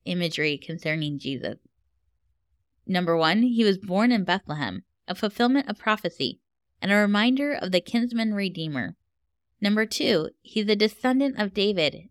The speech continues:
an important requirement for the Messiah. Number three, he's a firstborn. Firstborn humans and animals were dedicated to God's service. This point is repeated in verse twenty-two.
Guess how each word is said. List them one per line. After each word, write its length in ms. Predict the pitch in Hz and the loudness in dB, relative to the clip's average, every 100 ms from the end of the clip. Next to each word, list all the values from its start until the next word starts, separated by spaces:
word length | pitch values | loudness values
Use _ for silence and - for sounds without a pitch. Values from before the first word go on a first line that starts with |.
| - | -6
an 140 | 196 | -4
important 460 | 202 - 262 262 254 | -4 -6 -8 -4 -4
requirement 540 | 247 214 196 175 - | -4 -2 -2 -2 -6
for 140 | - 165 | -6 -6
the 80 | |
Messiah. 500 | 165 160 147 143 139 - _ _ _ _ _ _ | -6 -6 -4 -4 -6 -12 _ _ _ _ _ _
Number 260 | 190 185 185 | -2 0 0
three, 480 | 190 190 220 269 - _ _ _ | -2 -2 -2 -4 -8 _ _ _
he's 240 | - 208 226 | 0 2 2
a 80 | |
firstborn. 880 | 214 - 269 349 - - 160 135 - - _ _ | -2 0 2 2 -2 -4 -2 0 -4 -12 _ _
Firstborn 520 | - 208 - 254 262 | -2 -2 0 0 2
humans 440 | 240 247 240 262 262 | 4 4 4 2 0
and 140 | 226 | -2
animals 420 | 190 185 190 196 | 0 -2 -2 -4
were 80 | 190 | -4
dedicated 600 | 185 175 202 - 208 202 | 0 0 0 -4 -4 -4
to 100 | 190 | -4
God's 320 | 180 160 170 | -4 -4 -4
service. 420 | - 196 180 127 - _ _ _ - | -2 -2 0 -4 -8 _ _ _ 0
This 200 | 220 - | 0 0
point 360 | - 220 220 - | -2 0 0 -2
is 160 | 185 | -4
repeated 420 | 175 - 202 180 | -6 -4 -2 0
in 140 | - 151 | -2 -4
verse 220 | 156 - | -6 -8
twenty-two. 580 | - 160 139 160 139 | -8 -8 -6 -6 -6